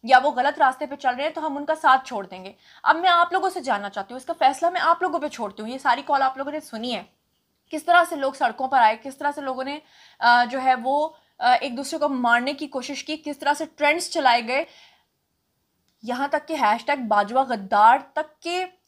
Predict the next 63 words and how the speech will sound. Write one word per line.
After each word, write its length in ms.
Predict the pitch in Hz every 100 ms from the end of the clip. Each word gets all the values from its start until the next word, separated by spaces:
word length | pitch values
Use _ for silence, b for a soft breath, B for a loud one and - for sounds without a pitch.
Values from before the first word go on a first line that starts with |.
| -
हैशटैग्स 540 | 262 269 277 226 220
हमारे 220 | 262 262
इदारों 480 | - 240 262 277 311
को 180 | 320 330
डिफेम 460 | 233 262 262 262 254
करने 220 | 240 233
की 100 | 233
कोशिश 340 | 233 233 254
की, 140 | - 294
बदनाम 460 | 226 214 226 262
करने 240 | 302 262 269
की 100 | 269
कोशिश 320 | 254 247 240
की 140 | -
गई। 160 | 233 285
तो 120 | 320
फिर 120 | 302
आपको 380 | - 196 240 320
क्या 160 | 320 277
लगता 220 | - 240
है 40 |
कि 160 | 240 269
एक 120 | 262
खातून 500 | - 226 - 247 294
जो 80 | 285
इस 140 | 269
चीज़ 140 | 247 220 -
की 60 |
मास्टरमाइंड 520 | 233 214 - 233 226 214
निकली 280 | 214 247
हैं 60 | 269
और 80 | 247
सबूत 260 | 220 226
भी 120 | 226 254
सामने 340 | 226 208 214
आ 100 | 190
गए 120 | 196
हैं, 220 | 226 285 b b b 226
जो 160 | 262
कि 140 | 262 -
अभी 220 | 233 269
लोगों 260 | 254 233 311
के 120 | 370
सामने 280 | 320 285 302
तो 100 | 320
अभी 260 | 233 302
आ 120 | 277
रहे 120 | 202 220
हैं, 100 | 220
क्योंकि 200 | 247 302
आपको 220 | 277 294
याद 220 | 247 262
होगा 160 | 285 320
आज 80 |
से 100 | 320
तीन 340 | 320 - 320 349
माह 120 | 320
पहले 220 | 302 302
मैं 80 | 302
आपको 160 | 254 262
बता 220 | 254 220
चुकी 260 | 277 262
थी 140 | 247